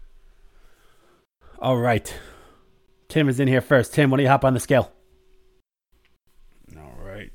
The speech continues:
He is in his underwear. His stomach is, i-, is just hanging over, almost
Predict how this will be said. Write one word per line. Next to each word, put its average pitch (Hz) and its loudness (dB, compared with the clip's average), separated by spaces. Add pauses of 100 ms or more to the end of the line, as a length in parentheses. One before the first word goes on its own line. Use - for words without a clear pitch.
(120)
He 117 -8
is 104 -12 (340)
in 165 -4
his 139 0
underwear. 107 -2
His 98 -12
stomach 120 -4
is, 95 -10 (1120)
i-, 82 -10
is 95 -12
just - -14
hanging 131 -2
over, 92 -6 (600)
almost 127 -6